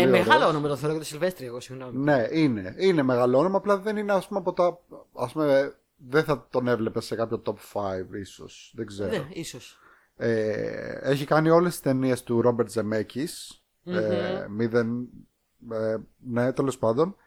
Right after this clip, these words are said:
Speaker 2: Ε, χωρίς καμία εξαίρεση. Ε, Back to the Future, ποιος, ε, παγίδευσε το Roger Rabbit, Forrest Gump, όλες τις ταινίες του Ζεμέκης. Επίσης, ξεκάθαρα θα ήταν στο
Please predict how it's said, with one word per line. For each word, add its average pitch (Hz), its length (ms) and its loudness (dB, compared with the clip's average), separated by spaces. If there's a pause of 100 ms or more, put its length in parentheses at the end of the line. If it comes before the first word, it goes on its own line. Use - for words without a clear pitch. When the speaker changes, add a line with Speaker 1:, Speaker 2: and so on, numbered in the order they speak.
(480)
Speaker 2:
Ε, 117 640 4
χωρίς 131 240 2
καμία 139 240 2
εξαίρεση. 120 640 -2 (640)
Ε, 117 200 2 (100)
Back 139 100 6
to 139 160 -2
the 117 80 2 (140)
Future, 147 420 2 (140)
ποιος, - 480 0
ε, 117 400 6
παγίδευσε 117 500 2
το - 0 - (140)
Roger 110 180 2
Rabbit, 135 500 2 (280)
Forrest 123 400 0
Gump, 131 360 2
όλες 131 360 2
τις - 120 -18
ταινίες 101 300 -4
του - 60 -18
Ζεμέκης. 110 800 -6 (500)
Επίσης, 135 1040 -2 (960)
ξεκάθαρα 139 560 0
θα 127 120 0
ήταν 113 220 0
στο 110 220 -2